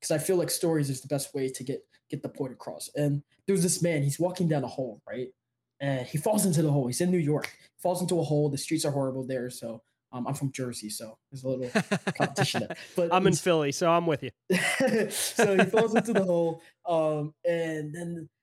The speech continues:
Speaker 1: some guy walks along, he says, and the guy in the hole shouts up, "Hey, you, I'm down in the hole. Can you help me out?" Guy says, doesn't say anything. He moves on. Doctor comes along, and then the guy in the hole shouts up, "Hey, doc, I'm down in the hole. Can you help me out?" Doctor writes out a prescription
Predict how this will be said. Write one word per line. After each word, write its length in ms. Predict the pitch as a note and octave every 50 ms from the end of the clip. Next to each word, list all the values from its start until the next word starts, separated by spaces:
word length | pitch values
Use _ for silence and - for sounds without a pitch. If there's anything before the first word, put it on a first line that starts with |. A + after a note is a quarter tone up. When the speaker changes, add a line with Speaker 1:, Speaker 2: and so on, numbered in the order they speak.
| _ _ _ _ _ -
Speaker 1:
some 200 | - F#3+ F3 E3+
guy 160 | F#3 F3 F3+
walks 300 | E3+ D#3+ C#3+ C#3 - -
along, 260 | C#3+ C3 A#2 A#2 B2
he 60 | A#2
says, 380 | A#2 - C#3 C3 B2+ - - - -
and 100 | C#3+ D3
the 40 |
guy 160 | D3 E3 D3+ E3
in 60 | D#3
the 60 | D3
hole 120 | D3 D3
shouts 220 | C#3+ - D3 D3 -
up, 60 | E3+ - - -
"Hey, 140 | - C#4 C#4+
you, 280 | C4 C#4+ D#4 D4+ C4+ A3+
I'm 100 | G#3+ -
down 180 | C#4+ C#4 B3+
in 80 | C4 B3+
the 80 | C4
hole. 240 | B3 B3+ C4 B3+ G#3+
Can 120 | - F3+ F#3
you 80 | A3+
help 120 | C4 B3+ A#3
me 100 | A3+ A#3+
out?" 180 | B3+ C#4+ C#4+ C#4+ - - _ _ _ _ _ _ _ _ _ _ _ _
Guy 120 | - D3+ D3+
says, 360 | C#3+ - C#3 C3 C3 B2+ - _ _ _ _ _ _ C#3 C3+ C#3 - -
doesn't 220 | E3+ D#3+ D3 D3
say 120 | - D#3 D3+
anything. 240 | C#3+ C3+ - C3+
He 60 | C3 C3+
moves 260 | C#3+ D3+ D3 D3 -
on. 200 | D#3 C#3+ A#2 - - - - _ _ _ _ _ _ _ _
Doctor 320 | - D#3+ D3+ D#3+ - E3+ D3
comes 200 | - D#3+ D3 D3
along, 360 | C#3+ C#3 C3+ C3+ B2+ C3 C3 - _ _ _ _ _ _ -
and 100 | C#3+ D#3
then 60 | D3+
the 80 | D3+
guy 160 | D3 D#3 D3 D3
in 60 | D3
the 60 | C#3+
hole 140 | C3+ D3+ D3
shouts 240 | - - C#3+ - C#3+
up, 80 | - -
"Hey, 180 | - A3 A#3+ G#3
doc, 280 | C#4 B3 A3 - -
I'm 80 | F#3 F#3+
down 160 | - A#3+ B3
in 60 | A#3 A#3
the 60 | G#3+
hole. 220 | A3+ C4 A#3 G#3 -
Can 100 | G#3 G3+
you 80 | A3+
help 120 | B3 A#3+ G#3+
me 80 | G#3+
out?" 260 | A3+ A#3+ B3 A#3+ - _ _ _ _ _ _ _ _ _ _ _ _ _ _ _ _ -
Doctor 340 | F3 D#3 D#3 - - E3+ D3+
writes 360 | C3+ C#3+ D3+ E3+ E3+ E3 -
out 100 | E3 E3+
a 40 | E3+
prescription 800 | - - D3+ - - D3+ B2 - - C#3 C#3 C#3+ D3+ D#3 -